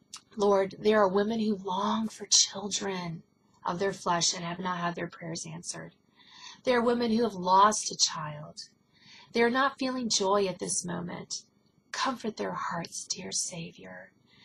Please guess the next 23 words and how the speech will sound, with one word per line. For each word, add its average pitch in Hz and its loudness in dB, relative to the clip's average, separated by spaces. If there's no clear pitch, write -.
Bring 247 -2
healing 269 4
to 214 2
their 190 2
wounded 185 -4
souls. - -6
Let 247 2
them 285 0
feel 247 2
your 214 4
love 202 6
this 175 -2
very 175 -4
day. 170 -8
Let 247 4
them 269 4
not 240 2
feel 196 0
alone. 175 -6
Let 254 0
them 302 4
recognize 202 -2
your 226 2